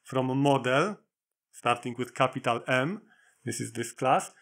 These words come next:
And now this is what interests us most. We have gene pools, and remember, we may have many gene pools, and we have populations and potentially many populations. Within this collection, we have world, we have model,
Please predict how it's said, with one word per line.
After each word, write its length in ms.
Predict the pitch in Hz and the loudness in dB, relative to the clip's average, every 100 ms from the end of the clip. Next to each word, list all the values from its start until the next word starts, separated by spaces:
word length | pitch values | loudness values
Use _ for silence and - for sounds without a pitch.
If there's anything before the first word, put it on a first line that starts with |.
| _ _ - | _ _ -6
And 180 | 131 143 | -4 0
now 400 | 151 190 226 185 | 4 4 2 0
this 220 | 196 220 | -2 0
is 180 | 139 131 | -2 0
what 200 | 127 - | -2 0
interests 680 | 156 151 123 120 117 - - | -2 0 0 0 -2 -8 -4
us 300 | 123 120 - _ _ | -2 -2 -6 _ _
most. 560 | 117 120 113 135 196 - _ _ _ - | -6 -2 0 0 -2 -10 _ _ _ -6
We 100 | 139 | -2
have 220 | 147 135 | -2 -2
gene 280 | 135 175 156 | 2 2 2
pools, 380 | 139 131 190 - | 2 2 2 0
and 160 | 127 127 | -4 0
remember, 540 | 131 135 127 135 131 | 0 2 2 2 2
we 120 | 131 | 0
may 160 | 127 120 | -2 -2
have 200 | 127 - | -2 0
many 480 | 135 120 117 120 120 - 117 | 0 0 0 -2 -4 -10 -4
gene 240 | 120 117 | -2 0
pools, 320 | 120 226 247 - | 0 0 -2 -4
and 160 | 139 | -4
we 100 | 160 | -2
have 140 | 165 160 | -4 -4
populations 680 | 147 147 156 160 160 151 | -2 2 2 2 -2 -4
and 240 | - 135 - | -4 -8 -6
potentially 580 | 127 139 135 135 123 123 _ _ _ 123 | -2 0 0 0 0 -2 _ _ _ -4
many 240 | 123 127 | 0 0
populations. 880 | 123 120 131 120 107 165 233 240 - _ | -2 0 2 2 0 -2 -2 -4 -10 _
Within 360 | 123 131 139 135 | -4 0 2 2
this 180 | 131 - | -2 -4
collection, 840 | - 139 127 - - 160 240 254 _ _ - | 0 2 2 0 -2 -2 -2 -4 _ _ -4
we 200 | 117 127 | -4 -2
have 220 | 110 104 107 | -4 -4 -6
world, 720 | 104 98 95 110 151 196 - _ _ - 113 | -2 0 0 0 -2 -4 -10 _ _ -14 -8
we 100 | 110 113 | -6 -4
have 220 | 107 - | -4 -2
model, 760 | 120 117 101 107 113 160 220 | 0 0 -2 -4 -2 -2 -4